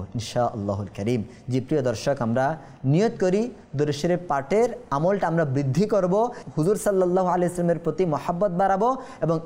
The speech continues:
এর মাধ্যমে দুনিয়া ও আখিরাতের মধ্যে সফলতা অর্জন করব। আজকের পর্ব এখানে শেষ করছি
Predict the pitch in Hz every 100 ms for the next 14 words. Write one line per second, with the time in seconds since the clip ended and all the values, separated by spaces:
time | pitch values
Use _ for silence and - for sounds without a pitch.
0 | - 190 233 214 156 175 208 240 165 160
1 | 165 175 175 135 127 151 147 160 143 123
2 | 131 202 269 - - - - - 123 131
3 | 127 127 - 113 92 113 107 107 95 104
4 | 101 - - 110 - - 151 156 156 156
5 | 120 110 117 113 110 117 117 - 123 165
6 | 160 170